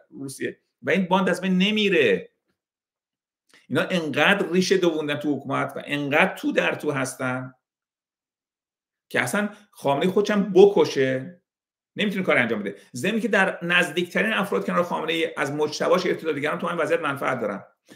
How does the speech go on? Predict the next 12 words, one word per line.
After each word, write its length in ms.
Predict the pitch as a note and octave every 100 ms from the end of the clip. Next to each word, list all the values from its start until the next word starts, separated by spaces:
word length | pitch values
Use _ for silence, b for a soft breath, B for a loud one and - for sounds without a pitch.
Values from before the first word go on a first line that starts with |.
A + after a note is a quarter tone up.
| B
ولی 140 | G3 A#3
عرض 280 | A3+ A3
می‌کنم 200 | G#3 E3+
به 80 | C#3+
فرضم 360 | C#3+ F#3 E3 D3
که 80 | C#3+
بخوان 420 | C3+ C3+ C3 - _
جلوشو 360 | C3+ C3+ C3+ B2+
بگیرن، 340 | B2+ B2 C#3
جلوی 160 | C3+ B2+
افرادم 320 | B2 A#2+ A#2+
بگیرن، 340 | A#2+ C#3+ F3+